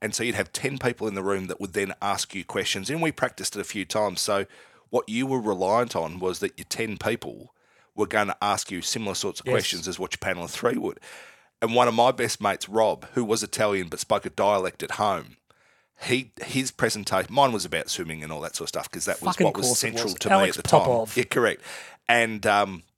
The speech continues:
Speaker 2: Was he Italian? He was Russian.
Speaker 1: he was Russian. And, uh, they, um, he, my mate Rob had just gotten his license, and he was one of the oldest in our group. And so he just talked about
Speaker 2: He was actually twenty-six. He'd
Speaker 1: Yeah,
Speaker 2: been,
Speaker 1: he's
Speaker 2: he'd been held back a
Speaker 1: No, but he
Speaker 2: bit.
Speaker 1: talked about his journey, learning to drive, getting his L's, all that sort of stuff, all the practice, getting his license,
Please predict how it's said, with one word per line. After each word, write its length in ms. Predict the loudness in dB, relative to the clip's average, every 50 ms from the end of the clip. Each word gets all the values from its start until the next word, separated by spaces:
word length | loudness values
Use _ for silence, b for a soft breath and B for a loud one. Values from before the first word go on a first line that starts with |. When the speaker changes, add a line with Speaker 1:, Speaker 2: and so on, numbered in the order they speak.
| _ _ _ _ _
Speaker 2:
Was 100 | -4 0
he 120 | 0 0
Italian? 300 | 2 0 -2 -2 -2 -2
He 60 | -2 -2
was 80 | -2
Russian. 280 | -2 -4 -4 -4 -10 -2 0
Speaker 1:
he 120 | 2 2
was 120 | 2 2
Russian. 300 | 0 -2 -2 -2 -6 -6 _ b b b b b b b _
And, 420 | 6 6 6 6 2 -2 0 4
uh, 360 | 6 6 6 6 6 4 2 -2 -6 _ _ _ _ -16
they, 580 | -2 2 4 4 4 4 2 0 -2 -2 0
um, 380 | 2 2 2 0 -2 -6 -10 -14 _ _ _ _ _ _ -12 -12 _ _ _ _ _ -8 -4 -2
he, 160 | -2 -2 -2 -6
my 200 | -2 0 0 4
mate 220 | 4 4 4 4
Rob 480 | 2 2 4 4 4 2 0 -6 -12 -16 -18 _ _ _
had 220 | _ -2 -2 -2 0
just 260 | 0 0 2 0 -2
gotten 200 | -4 -8 -8 -8
his 140 | -8 -4 0
license, 600 | 0 0 2 0 -2 -6 -6 -8 -8 -8 -8 -12 _
and 140 | -4 -2 -2
he 80 | 0 0
was 160 | -2 -2 0
one 160 | -2 -2 -2
of 80 | -2 -2
the 100 | -2 0
oldest 400 | 0 0 0 -2 -4 -6 -6 -6
in 120 | -6 -6
our 160 | -6 -6 -6
group. 260 | -4 -4 -6 -6 -6 -6
And 80 | -4
so 160 | 0 0 2
he 140 | 2 2 0
just 180 | 0 -4 -4 -2
talked 220 | -2 -4 -4 -6
about 240 | -4 0 2 4 4
Speaker 2:
He 40 | 4
was 100 | 4 4
actually 260 | 4 4 2 -2 -4
twenty-six. 580 | -2 -2 -2 -2 -2 -4 -6 -6 -8 -8 -8 -4
He'd 120 | 2 4
Speaker 1:
Yeah, 60 | 6 6
Speaker 2:
been, 160 | 6 6 4
Speaker 1:
he's 120 | 4 4
Speaker 2:
he'd 140 | 4 4 6
been 140 | 6 6 8
held 180 | 8 6 6
back 180 | 6 4 4 6
a 40 | 4
Speaker 1:
No, 60 | 4
but 80 | 4 4
he 60 | 2
Speaker 2:
bit. 80 | 4
Speaker 1:
talked 240 | 2 2 2 2 -2
about 260 | 2 4 4 4 4
his 200 | 4 2 0 0
journey, 340 | 0 2 2 2 2 2 2
learning 320 | 2 4 4 4 4 2 -2
to 60 | -4
drive, 340 | 0 2 4 6 6 4 4
getting 220 | 2 0 0 0
his 160 | -2 -2 0 0
L's, 300 | 2 2 2 2 2 0
all 120 | 2 2
that 120 | 2 2 2
sort 120 | 0 -2 0
of 80 | 0
stuff, 200 | 0 0 0 2
all 120 | 2 2 2
the 80 | -2
practice, 420 | -2 0 0 -2 0 -2 -4 -4 -2
getting 240 | -2 -2 -2 -2
his 160 | -2 -4 -2 0
license, 380 | 0 2 0 0 -4 -6 -10